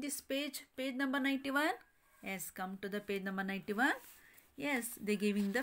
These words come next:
festival Diwali. What they giving? Jeevan. See,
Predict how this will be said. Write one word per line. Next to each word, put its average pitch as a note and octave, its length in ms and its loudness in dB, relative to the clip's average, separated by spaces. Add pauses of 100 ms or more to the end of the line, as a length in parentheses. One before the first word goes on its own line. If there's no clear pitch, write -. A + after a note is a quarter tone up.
festival A#3 360 2 (500)
Diwali. F4 600 4 (840)
What G3 200 -8
they G#3+ 100 -4
giving? A#3+ 380 -4 (720)
Jeevan. G4 440 2 (720)
See, A#3+ 180 -4